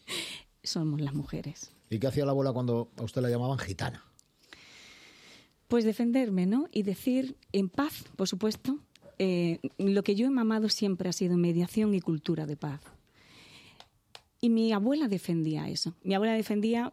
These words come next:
Speaker 1: que la cultura de paz te lleva a todo sitio, que siempre hay, mm, momentos para decir quién uno es, y lo mejor es siempre solucionar las cosas en paz.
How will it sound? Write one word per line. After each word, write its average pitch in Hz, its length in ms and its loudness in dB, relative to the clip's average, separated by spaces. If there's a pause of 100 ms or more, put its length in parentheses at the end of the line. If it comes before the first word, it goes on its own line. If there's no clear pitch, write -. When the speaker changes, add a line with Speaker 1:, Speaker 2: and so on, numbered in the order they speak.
Speaker 1:
que 190 120 -2
la 180 100 0
cultura 220 320 0
de 214 120 0
paz - 240 -4
te 190 120 0
lleva 185 140 2
a 180 60 -2
todo 175 180 0
sitio, 226 400 -6 (720)
que - 100 2
siempre 226 840 2
hay, 190 800 2
mm, 165 760 -4
momentos 202 720 2 (240)
para 180 220 0
decir 190 340 0
quién 214 240 0
uno 185 260 4
es, 220 360 -2 (1080)
y 240 100 2
lo 233 100 2
mejor 254 280 0
es 233 100 0
siempre 190 320 -2
solucionar 196 520 0
las 190 180 -2
cosas 220 580 -6
en 185 140 0
paz. 175 220 -12